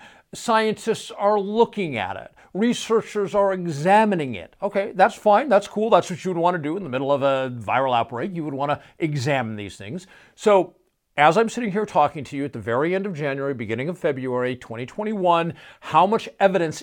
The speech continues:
is there that any of these variants is more deadly than the earlier versions? Zero.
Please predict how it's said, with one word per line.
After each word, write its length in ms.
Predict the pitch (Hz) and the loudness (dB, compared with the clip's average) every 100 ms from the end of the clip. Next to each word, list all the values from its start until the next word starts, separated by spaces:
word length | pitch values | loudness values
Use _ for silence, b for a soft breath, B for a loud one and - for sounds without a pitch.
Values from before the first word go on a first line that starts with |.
| - | -2
is 240 | 202 165 | 0 0
there 180 | 135 135 | 0 0
that 180 | 127 - | -2 -4
any 240 | 170 196 226 | -2 0 0
of 100 | 190 | -2
these 220 | 202 147 | -4 -2
variants 560 | 147 160 147 120 117 - b b - | 2 4 4 0 -4 -10 b b 0
is 360 | 190 180 135 | 2 2 0
more 280 | 160 160 165 | 0 2 2
deadly 480 | 139 165 175 165 151 | 2 2 2 2 0
than 120 | 147 | 0
the 80 | 143 | 0
earlier 300 | 135 131 123 | 0 0 -2
versions? 480 | 113 101 101 - _ _ _ _ - | -4 -8 -10 -20 _ _ _ _ -18
Zero. 760 | 110 117 233 302 247 160 107 | -10 4 8 10 12 10 6